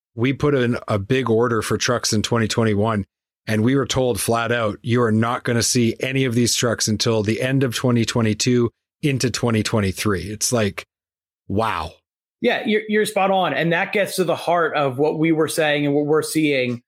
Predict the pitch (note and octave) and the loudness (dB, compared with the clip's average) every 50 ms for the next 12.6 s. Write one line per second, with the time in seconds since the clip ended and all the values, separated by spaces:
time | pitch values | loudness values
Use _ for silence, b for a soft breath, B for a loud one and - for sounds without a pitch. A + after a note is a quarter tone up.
0 | _ _ _ _ _ _ _ _ _ - C#3 C#3+ C#3+ D3 C#3+ D3+ D#3 D#3 D#3 A2+ | _ _ _ _ _ _ _ _ _ -2 -2 0 0 0 0 2 2 2 2 2
1 | D3+ D3+ D3+ D3+ - E3 D3+ C#3+ C#3+ C#3 C#3 C3 C3 C3+ C3+ - - - _ _ | 0 -2 -2 -2 -2 0 2 2 2 2 2 0 0 -2 -4 -6 -14 -20 _ _
2 | _ _ _ _ _ _ - C#3+ B2+ - D3 D3 C#3+ C#3 - C#3+ C3+ B2+ B2+ C3 | _ _ _ _ _ _ -6 -4 -2 0 0 0 0 0 -2 -2 -2 0 0 0
3 | C#3 B2+ C3 B2 - B2+ B2 B2 A#2+ - - B2 - - C3 A#2+ B2 A#2 - - | 0 0 -2 -2 0 0 0 0 0 -2 -4 -6 -4 -2 0 0 0 -2 -4 -8
4 | _ _ _ _ _ _ _ - B2 B2+ B2+ - C3+ C3 C3 C3 B2+ B2+ B2+ - | _ _ _ _ _ _ _ -2 -2 -2 0 0 0 2 2 2 2 2 0 -2
5 | - C3 B2 B2 A#2+ B2 A#2 G#2+ G#2+ - _ _ _ _ _ _ _ _ - C3 | -4 -2 -2 -2 0 0 0 0 -2 -4 _ _ _ _ _ _ _ _ -6 -4
6 | C3+ B2+ E3+ D3+ D#3 F3+ G#3 F3+ - - C#3+ C#3 C#3+ D#3+ E3 F#3+ F#3+ F#3+ - D3+ | -2 -2 0 0 0 0 -2 -2 -2 0 0 0 0 2 2 0 0 -2 -2 -2
7 | D#3 D#3+ F3+ F#3+ F#3+ - - - F#3+ D#3+ D3 C#3 C3+ B2+ D3+ D3 C#3+ D#3 E3 - | 0 0 0 0 -2 -4 -4 -2 0 0 0 0 0 0 0 2 2 2 0 0
8 | - E3+ D#3 C#3+ C#3+ D3 D3 D3 D3 C#3+ C3+ A2+ D3+ D3 F3 F3+ - F#3 E3+ D#3+ | 0 0 0 2 2 0 2 2 2 0 0 0 2 2 2 0 0 0 0 2
9 | E3 D3+ C#3 D3+ D3+ C#3+ D3 - D3+ D#3+ - D#3 C#3 B2+ - C#3 C3+ C3+ - - | 2 2 0 -2 -2 -4 -6 -4 -4 -2 -2 -2 -4 -2 0 -2 -2 -2 0 0
10 | F#3+ G3+ G#3 F3+ C#3+ B2+ - - C#3+ D#3 E3 D#3 - - B2+ - D3+ C#3 C3 A#2+ | 0 2 2 0 0 -2 -2 -2 0 0 0 0 0 -4 -4 -2 0 0 0 -2
11 | - - C3+ C3 C#3 C3+ - C3+ A#2+ C#3+ C3 A#2 C3 B2+ C3 B2 C3+ A#2 - C#3 | -2 -2 0 0 0 0 -4 -4 -2 0 0 2 2 0 0 0 -2 -2 -2 0
12 | B2+ A#2 A#2+ - - D#3 D#3+ E3+ F#3+ G3 - - | -2 -2 -2 -2 0 0 2 2 0 -4 -6 -10